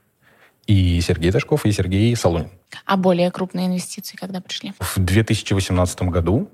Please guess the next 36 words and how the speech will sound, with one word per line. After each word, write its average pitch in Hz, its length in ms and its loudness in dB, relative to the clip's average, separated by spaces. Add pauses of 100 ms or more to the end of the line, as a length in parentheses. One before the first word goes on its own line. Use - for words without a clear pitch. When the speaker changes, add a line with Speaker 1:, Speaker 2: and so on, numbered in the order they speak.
(180)
Speaker 1:
э, 90 380 2
они 92 160 2
пришли 92 260 -2
от 85 80 0
Сергея 90 260 0
Солонина 127 360 2
и 90 260 0
к-, - 220 -8
уже 95 200 2
потянулся 107 560 0
Сергей 98 300 -2
Гордеев 98 400 0
из 92 80 -2
пика. - 300 -6 (500)
Это 123 180 0
были 123 160 4
серьёзные 98 540 0
инвестиции, 113 640 0
на 104 100 4
них 104 220 0
мы 98 140 2
начали 95 400 0
расти, 117 560 0 (840)
и 92 140 4
в - 80 -2
том 90 160 2
числе 95 240 0
строить 90 420 0
фуд-реактор 90 680 0
и 92 360 0
масштабировать 87 580 0
кухни. 143 600 0 (340)
Если 101 300 2
в 92 100 0
две 95 160 0
тысячи 95 720 0